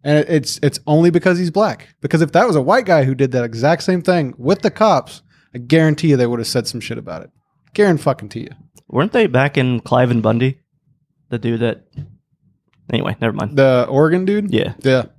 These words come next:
Speaker 1: Yeah. Oh, yeah, they were.
Speaker 2: I, I,
Speaker 1: Hardcore they were. 'Cause that, that was all about the Second Amendment.
Speaker 2: So this Breonna Taylor's Act is,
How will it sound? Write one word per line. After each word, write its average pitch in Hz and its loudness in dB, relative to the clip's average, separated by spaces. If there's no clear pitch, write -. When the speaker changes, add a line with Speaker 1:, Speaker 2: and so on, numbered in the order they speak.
Speaker 1:
Yeah. 165 -2
Oh, 185 2
yeah, 165 4
they 110 0
were. 101 -6
Speaker 2:
I, 107 -12
I, - -20
Speaker 1:
Hardcore 180 0
they 120 2
were. 101 -6
'Cause 135 -8
that, 160 0
that 185 4
was 147 2
all 151 2
about 156 2
the 120 -6
Second 110 -8
Amendment. 107 -12
Speaker 2:
So 131 2
this 131 -2
Breonna 175 2
Taylor's 143 2
Act 117 2
is, 113 -4